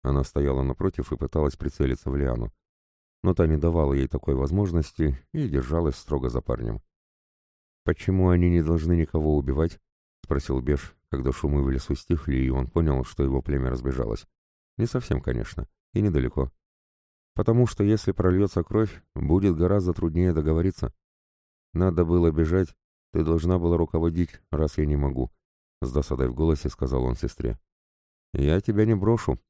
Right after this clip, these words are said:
Она по-прежнему пыталась поймать Лиану на кончик стрелы. «Вот он, молодец», — сказала Лиана.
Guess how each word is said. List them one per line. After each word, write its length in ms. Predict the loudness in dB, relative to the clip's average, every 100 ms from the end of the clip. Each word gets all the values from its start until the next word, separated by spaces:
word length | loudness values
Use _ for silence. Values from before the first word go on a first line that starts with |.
| _ _ _
Она 200 | -2 0
по-прежнему 560 | -2 -2 -2 0 -2 -2
пыталась 400 | -2 -2 -2 -2
поймать 380 | -2 0 -2 -2
Лиану 380 | -2 0 0 0
на 120 | -2
кончик 340 | -2 -4 -6
стрелы. 380 | -8 -6 -4 -6 -10 _ _ _ _ _ _ _
«Вот 240 | 0 0 2
он, 240 | 0 -2 -4
молодец», — 580 | 0 2 2 0 -4 _ _
сказала 380 | -6 -4 -2 0
Лиана. 420 | 0 -2 -4 -8